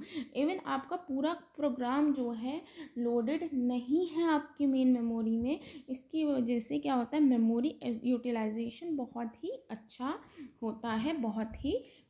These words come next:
बेस्ट होता है। ठीक है, आइए आगे का टॉप-, यानी कि देखो आपने अभी क्या पढ़ा, आपने जो मेन टॉपिक पढ़ा कि हम पार्टीशनिंग कर, एक तो आपने अभी क्या पढ़ा कि देखिए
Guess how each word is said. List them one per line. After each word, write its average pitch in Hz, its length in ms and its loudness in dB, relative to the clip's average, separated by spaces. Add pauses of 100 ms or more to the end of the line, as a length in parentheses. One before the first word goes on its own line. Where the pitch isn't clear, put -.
बेस्ट 233 440 0 (380)
होता 190 460 -6
है। 196 420 0 (360)
ठीक - 240 -6
है, 539 160 0 (400)
आइए 262 460 2
आगे 233 280 2
का 277 140 0
टॉप-, 277 320 -2
यानी 254 300 4
कि 302 100 2
देखो 254 380 0
आपने 254 300 2
अभी 294 160 2
क्या 302 240 2
पढ़ा, 294 360 2 (500)
आपने 277 460 4
जो 294 180 2
मेन 277 380 6
टॉपिक 285 380 -2
पढ़ा 262 300 2 (200)
कि 294 560 -2 (120)
हम 302 240 2
पार्टीशनिंग 277 680 2
कर, 262 160 0 (120)
एक 220 200 -6
तो 269 60 2
आपने 269 320 4
अभी 277 160 2
क्या 285 220 2
पढ़ा 285 340 2 (420)
कि 285 120 -2
देखिए 202 420 0